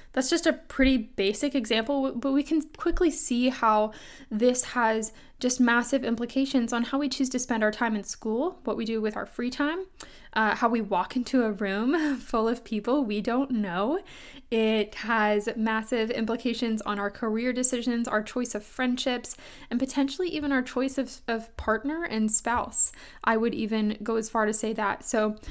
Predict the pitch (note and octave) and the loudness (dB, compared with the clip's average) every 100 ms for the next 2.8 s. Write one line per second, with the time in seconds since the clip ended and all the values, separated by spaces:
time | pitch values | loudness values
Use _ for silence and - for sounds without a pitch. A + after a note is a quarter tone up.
0 | - - - A#3 C4 - D4 D#4+ E4 E4+ | -14 -16 -6 0 2 2 2 2 2 0
1 | C#4 A3+ A3 A#3 G#3 G#3 - - - - | 2 2 2 2 0 -2 -8 -12 -20 -12
2 | - A#3 A3 A#3 A3+ A3 A3 G#3+ | -6 -2 2 2 4 4 2 0